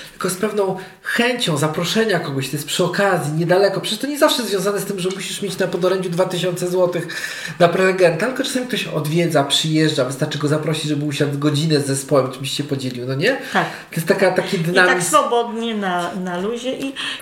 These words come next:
Speaker 2: wtedy ludzie też czują, szczególnie ja myślę, że to ma też znaczenie w mniejszych środowiskach, bo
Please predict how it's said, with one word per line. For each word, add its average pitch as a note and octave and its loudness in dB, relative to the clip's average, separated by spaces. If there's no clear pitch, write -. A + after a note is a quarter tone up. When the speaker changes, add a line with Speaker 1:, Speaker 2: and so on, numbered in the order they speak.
Speaker 2:
wtedy C4+ 0
ludzie B3+ -4
też B3 -6
czują, A#3 -4
szczególnie C4 -2
ja A3 0
myślę, A3+ -4
że A3+ -4
to A3 -6
ma A3 -4
też A3 -6
znaczenie G#3 -6
w - -14
mniejszych G#3 -4
środowiskach, G3 -6
bo F3+ -4